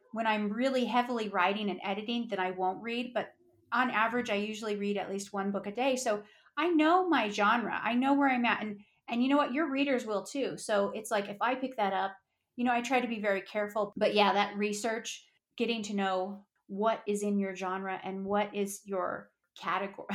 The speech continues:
<laughs> I don't, what, what would I call this? Um, you know, just your, your industry. You, you have to be a, you have to be on top of that. That's why you said when, when authors seem like they're an overnight success, even though they've written all these other books, you know, it's because they've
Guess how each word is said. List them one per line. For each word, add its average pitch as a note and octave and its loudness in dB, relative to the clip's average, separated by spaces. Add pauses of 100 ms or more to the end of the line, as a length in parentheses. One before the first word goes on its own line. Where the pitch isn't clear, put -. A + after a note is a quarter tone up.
(140)
<laughs> - -6
I A3 -4
don't, A#3 2
what, A#3+ 0
what G#3+ -6
would G#3+ 0
I G3+ 0
call F#3+ 0
this? F#3+ -4
Um, G3 -2 (540)
you B3 0
know, B3 2
just B3 -6
your, C4+ -2
your A3+ -4
industry. A3 -4
You, G3 -6
you G3 -4
have G3+ 0
to A3 -4
be G3+ 0
a, F3+ 0 (320)
you G3+ -6
have F#3+ -4
to A3 -8
be G3+ -4
on G3 -4
top A3 -2
of - -6
that. - -2
That's A#3+ 4
why C4+ 6
you A#3+ 2
said A#3+ -2
when, G#3+ -6 (180)
when A3 -6
authors A3 0 (260)
seem B3+ -2
like G#3+ -2
they're G#3 -2
an G3+ 0
overnight G3 -2
success, G#3+ 0
even G#3 -4
though G3+ 0
they've F#3 -4
written G3 -4
all F#3+ -4
these F3 -6
other F3+ -6
books, - -2 (220)
you G#3+ -4
know, G#3 0
it's G3+ -4
because A#3 -6
they've G3+ -2